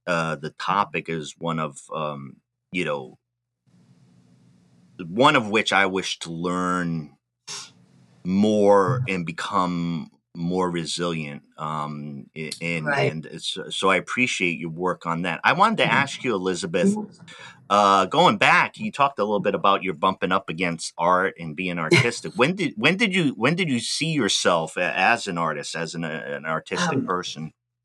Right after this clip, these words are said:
Speaker 2: well, actually, that's a, that's an interesting question. I would have said when I was thirteen, when my mother forced me to take a class in drama because I was too shy.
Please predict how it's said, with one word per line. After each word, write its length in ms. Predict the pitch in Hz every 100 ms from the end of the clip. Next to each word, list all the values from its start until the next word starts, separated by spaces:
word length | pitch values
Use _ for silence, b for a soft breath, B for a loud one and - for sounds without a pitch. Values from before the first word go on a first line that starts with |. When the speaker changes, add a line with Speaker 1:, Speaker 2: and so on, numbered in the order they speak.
| _
Speaker 2:
well, 240 | - 226 -
actually, 580 | 247 - - 480 269 233
that's 240 | 226 220 247
a, 160 | 208 214
that's 180 | 240
an 100 | 269
interesting 440 | 277 277 240 233 214
question. 400 | 226 233 233 185
I 260 | - 202 220
would 220 | 381 539 508
have 80 | -
said 440 | - 196 170 175
when 140 | 180 175
I 80 |
was 160 | 165 175
thirteen, 800 | 233 226 226 226 185 156 175 - - b b b b - -
when 240 | - 170 170
my 160 | 160
mother 380 | 165 175 185 180
forced 340 | 175 202 220 233
me 120 | 196
to 100 | 180
take 220 | - 180
a 40 | 165
class 360 | - 175 175
in 80 | 170
drama 380 | 165 170 165 143
because 300 | 147 151 147
I 60 | 143
was 140 | 143
too 200 | - 165
shy. 540 | - - 156 135 120